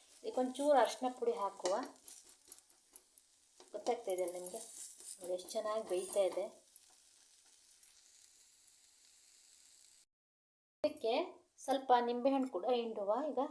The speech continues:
ನೋಡಿ, ನಿಂಬೆಹಣ್ಣು ಹಿಂಡ್ತಾ ಇದ್ದೀನಿ. ತಿಂಗಳಾದ್ರೂ ಹಾಳಾಗೋದಿಲ್ಲ.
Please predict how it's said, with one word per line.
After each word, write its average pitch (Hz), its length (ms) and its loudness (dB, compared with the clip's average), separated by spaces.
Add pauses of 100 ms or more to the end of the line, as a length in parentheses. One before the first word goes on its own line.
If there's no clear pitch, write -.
(140)
ನೋಡಿ, - 460 -12
ನಿಂಬೆಹಣ್ಣು 190 380 -6
ಹಿಂಡ್ತಾ 196 260 -6
ಇದ್ದೀನಿ. 180 400 -6 (2750)
ತಿಂಗಳಾದ್ರೂ 320 460 8
ಹಾಳಾಗೋದಿಲ್ಲ. 214 640 4